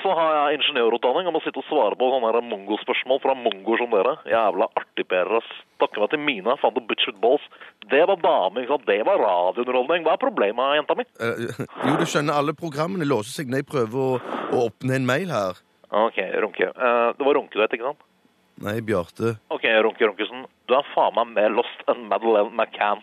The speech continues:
Speaker 1: <laughs> OK, nå, eh, nå skal du høre her, Kvisefjes. Ringer du fordi du illegalt prøver å åpne Viagra-mailer? Trenger du hardere utstyr? Hardware? Trenger du, altså, jeg har så hard penis, jeg. Altså, ja, jeg trenger ikke Viagra, for å si det på den måten.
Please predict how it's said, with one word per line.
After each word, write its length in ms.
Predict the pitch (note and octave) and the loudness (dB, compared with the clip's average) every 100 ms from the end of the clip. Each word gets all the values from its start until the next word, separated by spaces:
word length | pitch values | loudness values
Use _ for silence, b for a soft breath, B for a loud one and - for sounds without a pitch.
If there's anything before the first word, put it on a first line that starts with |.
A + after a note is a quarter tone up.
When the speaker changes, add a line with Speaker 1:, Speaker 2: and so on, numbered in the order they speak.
| - | -2
Speaker 1:
<laughs> 960 | G#3+ E3 G3+ - F#3 - - A3 - F#3 | 0 2 0 2 0 -2 -6 -8 -2 0
OK, 140 | D3+ E3+ - B B | 2 0 0 B B
nå, 120 | E3+ - | 0 0
eh, 320 | F3+ F3 E3+ D3+ | 2 2 2 0
nå 80 | D#3+ | 0
skal 140 | F3 | 2
du 20 | |
høre 140 | C3+ A2 | 2 2
her, 60 | G#2+ | 0
Kvisefjes. 380 | G2 A2 B2+ - B B B D#3 | -2 0 0 -4 B B B 2
Ringer 340 | F#3+ A2+ G2 B2 | 2 0 -2 -2
du 60 | |
fordi 300 | C#3+ C#3+ A2+ A#2 | 2 2 2 2
du 60 | C#3+ | -4
illegalt 400 | A2+ F#2 G#2+ A#2+ | -2 0 2 0
prøver 240 | - F#2+ G#2+ | 0 0 0
å 60 | C#3+ G2+ | 2 0
åpne 180 | - F2+ | -2 -2
Viagra-mailer? 640 | G#2 E2 E2 E2+ F#2 G#3 - _ _ _ _ _ - | 0 0 0 -2 -2 -4 -8 _ _ _ _ _ -2
Trenger 320 | D#3+ C3 B2 | 0 2 2
du 60 | C#3+ | 2
hardere 420 | D3 F#2+ - G#2 | 2 2 0 -2
utstyr? 300 | - - G3 | -4 -4 -2
Hardware? 480 | - G#2 F2+ G2 G3 | 0 0 0 0 -2
Trenger 300 | F3 A2+ A#2 | -2 -2 -2
du, 100 | C3+ B B | -4 B B
altså, 220 | - F#3 | -4 0
jeg 80 | E3 D#3+ | 0 -2
har 100 | E3+ | -4
så 60 | |
hard 280 | - A#2 B2 G2 | 0 0 2 0
penis, 240 | F2+ A2+ | -2 -2
jeg. 160 | G#3 - _ | -2 -4 _
Altså, 220 | - E3 D3 | -4 0 2
ja, 140 | D#3+ - | 2 2
jeg 140 | D3 - | 0 2
trenger 220 | B2+ B2 | 0 0
ikke 180 | D3+ C#3+ | 0 0
Viagra, 400 | D3 A2+ F#2+ F#2+ C#3+ | 2 2 2 0 0
for 100 | D3 | 0
å 80 | C3 | 0
si 80 | A2+ | 0
det 80 | |
på 140 | A2 G#2+ | 0 0
den 100 | F#2+ | -2
måten. 220 | - | -8